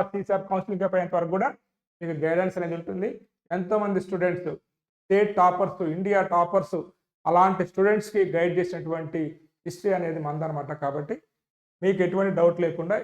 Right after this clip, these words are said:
ఈ జేఈ మెయిన్స్ and జోసా కౌన్సిలింగ్ మెంటర్‌షిప్ ప్రోగ్రామ్ ద్వారా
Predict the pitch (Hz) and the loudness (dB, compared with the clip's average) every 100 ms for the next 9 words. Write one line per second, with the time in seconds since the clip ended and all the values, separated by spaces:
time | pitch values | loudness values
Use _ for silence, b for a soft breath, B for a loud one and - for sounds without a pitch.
0 | 180 147 156 175 190 185 185 190 - - | -6 -4 2 4 4 2 -2 -4 -8 -20
1 | _ _ _ _ 156 147 135 175 175 180 | _ _ _ _ -10 -6 0 0 0 -2
2 | 160 156 165 147 - - _ _ _ _ | -2 -2 -2 -4 -4 -16 _ _ _ _
3 | _ _ _ _ - 143 - 156 170 196 | _ _ _ _ -12 -12 -10 -10 -4 -4
4 | 208 202 175 160 151 147 | -4 -4 -2 -2 -2 -4